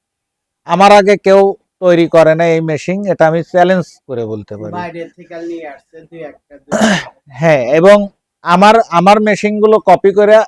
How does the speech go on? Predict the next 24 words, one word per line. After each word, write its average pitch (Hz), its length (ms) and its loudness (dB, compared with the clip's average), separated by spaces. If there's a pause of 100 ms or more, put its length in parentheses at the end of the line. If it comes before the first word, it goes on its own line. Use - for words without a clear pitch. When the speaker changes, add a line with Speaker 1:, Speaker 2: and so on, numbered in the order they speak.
(240)
Speaker 1:
শতকরা 185 640 0
আশি 170 220 -2
জন 214 260 0
ব্যক্তি 165 300 -2
বাংলাদেশে 151 580 -4
এখন 151 240 -4
মেশিন 139 340 -8
তৈরি 127 260 -4
করতেছে। 110 680 -18 (420)
আর 175 240 2
এরা 196 260 4
চেনেই 196 400 0
শুধু 202 260 -2
আপনার 175 340 0
এই 160 140 -2
কা-, 156 200 -2
এই 165 200 0
ধরনের 156 380 -4
Speaker 2:
আর 139 60 -16
Speaker 1:
ক্যাপাসিটর 151 540 -8
Speaker 2:
এইসব 202 180 -10
Speaker 1:
গুলো। 220 180 -10
Speaker 2:
মেশিং 214 480 -16
এর 214 160 -14